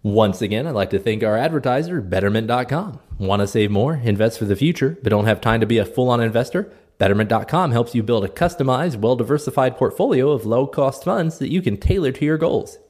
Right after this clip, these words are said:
Thanks to their sophisticated software, Betterment delivers bigger gains than you're likely to get on your own by automating your savings, as well as rebalancing your portfolio and reinvesting dividends.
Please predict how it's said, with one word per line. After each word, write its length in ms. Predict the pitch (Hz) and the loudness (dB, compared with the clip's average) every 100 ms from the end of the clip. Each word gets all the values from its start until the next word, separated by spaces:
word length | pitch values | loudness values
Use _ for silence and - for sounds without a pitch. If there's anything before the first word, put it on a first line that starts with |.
| _ _ _ _ _ _ | _ _ _ _ _ _
Thanks 220 | 123 127 | -2 0
to 100 | - | 0
their 140 | 117 107 | 0 0
sophisticated 600 | 101 127 120 113 113 101 | 0 -2 -4 -2 -2 0
software, 480 | 131 180 170 135 - - _ _ | 0 0 0 -2 -6 -20 _ _
Betterment 340 | 95 101 101 | 0 2 0
delivers 380 | 101 104 110 107 | 0 0 0 0
bigger 300 | 92 113 120 | -2 0 0
gains 320 | 113 127 139 | 0 -2 -2
than 100 | 131 | -4
you're 120 | 113 110 | -2 0
likely 340 | 104 - 123 | 0 2 0
to 80 | 110 | 2
get 120 | 123 | 2
on 140 | 123 | 2
your 160 | 117 123 | 2 2
own 260 | 170 151 - _ | 2 -2 -6 _
by 200 | 85 85 | -4 -2
automating 500 | - 92 101 110 110 | -2 0 2 2 2
your 100 | 113 | -2
savings, 440 | 107 117 131 175 - | 0 0 0 -2 -6
as 200 | - 101 | -2 -2
well 260 | 90 107 127 | 2 2 2
as 120 | 101 | 0
rebalancing 680 | 107 117 107 127 127 131 | -2 -2 -2 -4 -4 -2
your 100 | 120 | -2
portfolio 680 | 113 120 117 131 165 131 160 | 0 0 0 0 2 2 0
and 260 | - 143 180 | 0 0 2
reinvesting 580 | 127 147 143 151 170 151 | 2 2 2 0 -2 0
dividends. 520 | 165 170 82 62 - | 0 -2 -4 -12 -18